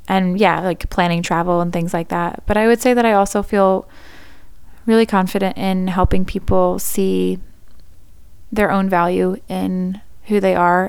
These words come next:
a-, and walking with them through maybe a difficult time, whether it's,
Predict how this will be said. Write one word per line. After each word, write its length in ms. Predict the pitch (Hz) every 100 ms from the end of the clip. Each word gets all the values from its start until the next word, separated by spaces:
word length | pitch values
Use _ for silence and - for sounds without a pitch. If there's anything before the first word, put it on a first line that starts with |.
| -
a-, 40 |
and 380 | 185 185 190 185
walking 400 | 180 180 196 180
with 180 | 180 180
them 260 | - 185 180
through 560 | - - 185 180 180 - - - - - - - - - -
maybe 200 | 202 202
a 60 |
difficult 420 | 190 175 190 190 -
time, 280 | 185 185
whether 320 | 190 185 185 185
it's, 600 | - - - - -